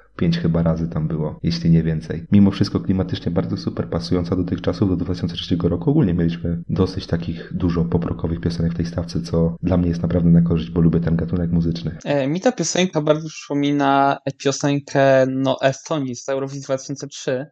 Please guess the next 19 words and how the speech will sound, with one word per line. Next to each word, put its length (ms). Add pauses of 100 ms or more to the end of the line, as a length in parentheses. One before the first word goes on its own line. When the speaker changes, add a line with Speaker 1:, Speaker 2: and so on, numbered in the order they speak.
Speaker 2:
którą 280
wykonywał 640
z-, 220
zespół 420
Rufus 540
i 200
miała 220
tytuł 360 (520)
Eight 240
Is 100
Coming 340
Back. 300 (160)
Tylko 560
że 160
jest 260
to 80
właśnie 420
od 180
Rufusów 440